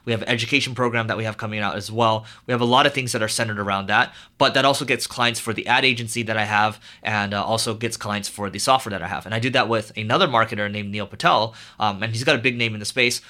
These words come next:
And we, he, we do the same thing. He drives to his software, he drives to his agency, and then we drive to our events,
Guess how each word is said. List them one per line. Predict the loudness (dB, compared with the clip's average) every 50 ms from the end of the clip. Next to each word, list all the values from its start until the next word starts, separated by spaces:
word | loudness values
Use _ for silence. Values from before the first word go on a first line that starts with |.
| -20 -14 _
And | 0 0 2 2 0 -2 -2
we, | -2 -2 -2
he, | 0 0 0 0 0
we | -2 -2
do | -2 -2
the | -2 -2
same | -2 -2 -2
thing. | -2 -2 -4 -4 -8 -14
He | -10 -8 -6 -2
drives | 2 4 4 4 2 0
to | -2 -2
his | 2 2 2 2 4
software, | 4 4 4 4 2 0 0
he | 0 0
drives | 2 0 0 0 -2
to | -2
his | -2 0 2 2
agency, | 2 2 0 -4 -4 -4 -4 -4
and | -4 -4 -6
then | -4
we | -4 -4
drive | -2 0 0 0 0
to | -2 0
our | 0 0 0
events, | 0 0 0 0 0 -2 -6